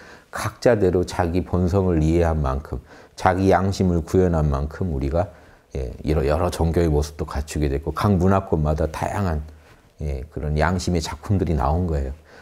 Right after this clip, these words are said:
그걸 통으로 이해할 수 없는 안목으로는요, 앞으로 제가 봤을 때 도태됩니다. 그런 발상들은. 그런 발상을 계속 갖고 계시면 구시대에는요, 그 문화권 안에서만 떠드니까 괜찮아요.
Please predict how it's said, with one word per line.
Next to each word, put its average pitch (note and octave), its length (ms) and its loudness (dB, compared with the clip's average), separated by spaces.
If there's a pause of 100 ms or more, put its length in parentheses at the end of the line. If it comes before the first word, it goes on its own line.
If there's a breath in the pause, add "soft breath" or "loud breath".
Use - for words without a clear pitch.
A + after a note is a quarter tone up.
(140 loud breath)
그걸 G#2+ 200 2
통으로 A#3 400 6
이해할 A2+ 400 6
수 - 160 2
없는 A2+ 240 4
안목으로는요, E2 880 2 (320 loud breath)
앞으로 D3+ 460 4
제가 A2+ 260 4
봤을 G#2 240 2
때 F#2 200 0
도태됩니다. E2 840 0
그런 F2+ 260 2
발상들은. D2+ 640 -2
그런 G#2+ 260 4
발상을 F#2 420 0
계속 G2 240 -2
갖고 E2+ 300 -2
계시면 E2 600 0 (540 loud breath)
구시대에는요, F#2+ 1120 4
그 - 100 2
문화권 B2+ 500 4
안에서만 A2+ 540 2
떠드니까 C3 520 4
괜찮아요. D#2+ 640 -2